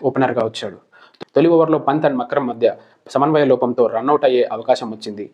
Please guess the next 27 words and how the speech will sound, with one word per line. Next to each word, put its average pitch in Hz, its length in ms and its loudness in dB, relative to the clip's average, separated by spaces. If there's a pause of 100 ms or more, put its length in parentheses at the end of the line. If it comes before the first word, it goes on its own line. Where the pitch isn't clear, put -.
కానీ 123 260 2
ఫీల్డర్ 139 340 0
బంతిని 120 280 -2
అందుకోవడంలో 120 440 -2
విఫలమవడంతో 107 640 -6
వాళ్ళిద్దరూ 110 420 -2
రన్అట్ 113 280 -4
ప్రమాదం 113 320 -8
నుంచి 110 180 -14
తప్పించుకున్నారు. 104 640 -10 (460)
ఈ 156 80 2
అవకాశాన్ని 160 460 2
అందబుచ్చుకున్న 135 520 -2
ఓపెనర్లు 120 420 -2
ఇద్దరు 110 300 -4 (680)
పవర్ 143 180 2
ప్లే 156 100 2
ముగిసే 135 260 2
సమయానికి 120 540 -4 (500)
ఎల్ఎస్జీ 139 300 2
స్కోరును 127 320 2
అరవై 123 320 2
ఒక్క 131 140 -2
పరుగులకు 120 420 0
చేర్చాడు, 107 300 -4
వికెట్లేమీ 104 460 -6
నష్టపోకుండా. 95 560 -12